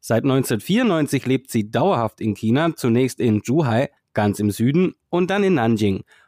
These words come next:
wo sie siebzehn Jahre lang die Repräsentantin Baden-Württembergs in China war. Seit zwanzig dreizehn führt sie ihre eigene Unternehmung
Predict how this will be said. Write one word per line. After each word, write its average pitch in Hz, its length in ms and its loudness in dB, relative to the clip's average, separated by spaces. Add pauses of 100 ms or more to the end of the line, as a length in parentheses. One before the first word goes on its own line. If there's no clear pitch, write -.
wo 127 140 0
sie 131 140 0
siebzehn 180 360 -2
Jahre 123 220 0
lang 127 220 0
die 123 80 0
Repräsentantin 131 920 -2
Baden-Württembergs 120 760 0
in 113 220 0
China 135 380 0
war. 95 300 0
Seit 101 340 -6
zwanzig 104 440 -2
dreizehn 170 520 -2
führt 135 340 0
sie - 120 -6
ihre 104 380 -4
eigene 180 300 0
Unternehmung 107 640 0